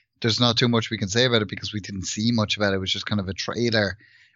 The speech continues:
and they talked a little bit about just kind of the, the game. It seems to be kind of an action kind of, but horror kind of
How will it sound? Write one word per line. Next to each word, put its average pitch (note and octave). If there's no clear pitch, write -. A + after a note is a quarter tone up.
and G2
they G2+
talked G2
a G2+
little G2+
bit G2+
about G2+
just -
kind G2
of G2+
the, G2
the G2
game. G#2
It G#2
seems A2
to -
be G#2+
kind G#2
of G2
an G2
action G2+
kind -
of, F#2+
but G#2
horror G2+
kind G#2+
of F#2+